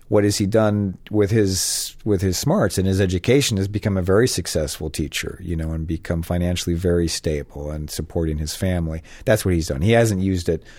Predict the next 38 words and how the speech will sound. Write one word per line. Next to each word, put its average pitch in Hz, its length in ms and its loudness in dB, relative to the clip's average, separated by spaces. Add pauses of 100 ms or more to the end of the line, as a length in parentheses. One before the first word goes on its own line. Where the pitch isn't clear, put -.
(200)
to 87 100 -2
push 87 240 0
the 76 80 -4
system. 87 320 -2
He's 139 80 0
done 185 180 2
a 165 60 4
couple 160 300 2
very 120 220 4
quiet 110 440 4
things 85 400 0
that 78 100 -4
sort 87 220 0
of, 82 220 -4 (500)
you 95 100 0
know, 87 100 2
he 101 160 2
exposed 98 680 4
some 87 180 0
corruption 92 500 0
in 78 60 0
the, 80 180 -2
in, 85 200 -2
in 90 160 -2
his 87 160 0
local 90 280 2
education 85 580 0
bureau 78 220 0
and 76 80 -2
did 90 140 0
that 82 140 0
in 82 60 -2
a 82 40 -2
very 82 200 0
subtle 87 540 0
and 78 120 -6
smart 90 440 -2
way. 80 320 0